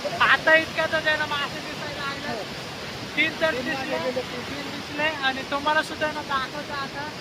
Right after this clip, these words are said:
परत दुसरा दिसला. तर बघा, इथं जे ना मासे दिसतात ते खाली, लय जबरदस्त मोठे मोठे मासे होते. तुम्हाला आहे ना दाखवायला बरोबर जमलं नाही.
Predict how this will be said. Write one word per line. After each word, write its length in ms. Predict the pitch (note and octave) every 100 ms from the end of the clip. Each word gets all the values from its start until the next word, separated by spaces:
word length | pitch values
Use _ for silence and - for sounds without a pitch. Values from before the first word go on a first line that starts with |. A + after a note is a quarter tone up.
| - - -
परत 200 | A#3+ D4
दुसरा 360 | D4 C#4+ C#4+ D4
दिसला. 440 | - - - -
तर 120 | G#3
बघा, 220 | A3 A#3 A#3+
इथं 300 | B3 D4 D4+
जे 140 | D4
ना 80 | D4
मासे 420 | C#4 C4 C4 D#4
दिसतात 460 | D4+ D4+ - D#4+ D#4
ते 120 | D#4
खाली, 460 | D4+ B3 B3+ C#4 D#4+ D#4+ - -
लय 280 | F#3+ C4 C#4+
जबरदस्त 640 | C#4 C4 C4 B3+ B3+ -
मोठे 320 | A#3+ A#3 A#3
मोठे 280 | A#3 A#3 A#3
मासे 340 | A3+ A3 G#3+
होते. 240 | A3 G#3+ A3+
तुम्हाला 380 | A3+ A3+ A#3+ C4
आहे 80 |
ना 60 | B3+
दाखवायला 440 | B3 A#3 A3 B3
बरोबर 400 | A#3+ B3 B3 B3
जमलं 440 | A#3+ A#3+ B3+ C4 C4
नाही. 180 | C4+